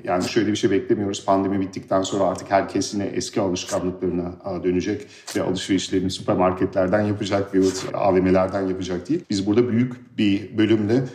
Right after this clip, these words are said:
bu alışkanlıkların bu şekilde devam edeceğini öngörüyoruz. E, bu da tabii ki ileriye dönük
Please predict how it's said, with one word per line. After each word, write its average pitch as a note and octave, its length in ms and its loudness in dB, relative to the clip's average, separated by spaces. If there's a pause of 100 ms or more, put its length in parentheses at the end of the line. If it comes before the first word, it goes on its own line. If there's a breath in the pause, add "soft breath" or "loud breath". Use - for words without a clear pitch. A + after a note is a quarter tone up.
(180 loud breath)
bu G#2+ 180 2
alışkanlıkların G#2+ 840 2
bu B2+ 40 0
şekilde A#2+ 380 0
devam G#2 320 2
edeceğini E2+ 420 -6
öngörüyoruz. E2 800 -6
E, F#2 240 -2
bu G#2 60 -2
da G#2 100 2
tabii F#2 200 -2
ki - 120 -8
ileriye G2+ 340 2
dönük F#2+ 240 2